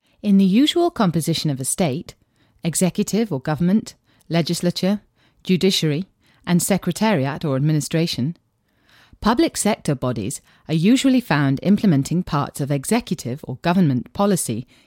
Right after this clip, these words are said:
in the secretariat or administration. This does not mean that they are all parts of government departments, however, although they might be, such as some hospitals and schools. They can also be devolved government bodies,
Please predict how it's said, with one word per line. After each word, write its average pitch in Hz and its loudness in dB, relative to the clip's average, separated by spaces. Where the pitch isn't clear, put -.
in 185 4
the 175 2
secretariat 165 -2
or 131 -4
administration. 135 -2
This 320 0
does 330 4
not 269 4
mean 220 6
that 139 -6
they 160 2
are 151 2
all 214 2
parts 202 -2
of 127 -6
government 147 0
departments, - -4
however, - -10
although 160 2
they 135 0
might 214 0
be, - -8
such - -6
as 135 -4
some 143 0
hospitals 131 -6
and 139 -4
schools. 135 -6
They 190 -4
can 190 2
also 226 0
be 127 -4
devolved 170 0
government 208 2
bodies, 123 -6